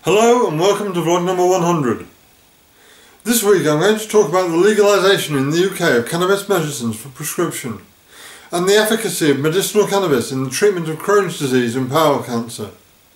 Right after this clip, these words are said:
This should be a truly significant vlog, not just because it's my hundredth vlog, but also because cannabis medicines have been rescheduled in the U K as of November the first,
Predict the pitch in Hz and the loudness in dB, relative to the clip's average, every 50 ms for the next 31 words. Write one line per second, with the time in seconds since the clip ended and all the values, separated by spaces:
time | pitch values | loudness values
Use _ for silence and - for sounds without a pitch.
0 | _ - - - - - - - - - - - - _ - - - - - - | _ -8 -6 -6 -4 -4 -4 -4 -2 -2 -4 -4 -6 _ -18 -20 -20 -20 -20 -20
1 | - - - - - - _ _ - - 247 233 - - - - 220 220 151 165 | -20 -20 -20 -20 -20 -20 _ _ -4 -2 0 2 2 0 2 2 2 2 4 4
2 | 156 147 147 - - 208 208 196 190 - - 185 180 170 180 190 170 170 - 185 | 4 4 2 2 2 4 4 4 2 0 0 -2 -2 0 -2 -2 -2 -2 -4 -4
3 | 175 165 156 170 165 147 120 110 - - - - _ - - 180 220 226 226 226 | -2 -2 0 2 2 2 2 2 -2 -6 -14 -20 _ -10 -2 0 0 0 0 -2
4 | 233 226 - - 185 160 160 151 151 139 - 165 160 156 156 175 165 151 156 147 | -2 -4 -2 -6 -4 -2 -2 -2 -2 -4 -2 0 2 2 2 0 0 -2 -4 -6
5 | 139 - - 160 156 147 120 107 104 110 - - _ _ _ _ - 165 170 190 | -6 -6 -2 0 2 2 2 0 -2 -4 -8 -16 _ _ _ _ -8 -2 2 2
6 | 202 - - 190 175 165 165 175 170 156 156 - 190 202 190 185 180 170 175 175 | 2 2 2 -2 0 0 0 0 -2 -2 -2 -2 -2 0 0 0 0 -2 -2 -4
7 | 160 156 143 131 127 123 127 131 131 147 147 147 151 175 190 180 180 - 202 190 | -4 -2 -2 -4 -6 -4 -4 -4 -2 -2 -2 -2 -2 -2 -4 -2 -2 0 0 0
8 | 170 160 139 120 127 131 131 131 135 143 143 143 139 - 156 151 131 117 104 98 | 0 0 -2 -2 -2 -2 -2 -2 -2 -2 -2 -2 -2 -2 -2 0 0 0 -2 -4
9 | - - - - - - - - - 170 175 175 190 180 175 175 170 160 170 170 | -8 -16 -20 -20 -20 -20 -18 -10 -6 -4 0 0 0 0 2 0 2 2 2 2
10 | 165 170 165 143 - - 180 156 123 117 110 - - - | 0 -2 -2 -2 -2 0 2 4 4 2 0 -2 -10 -14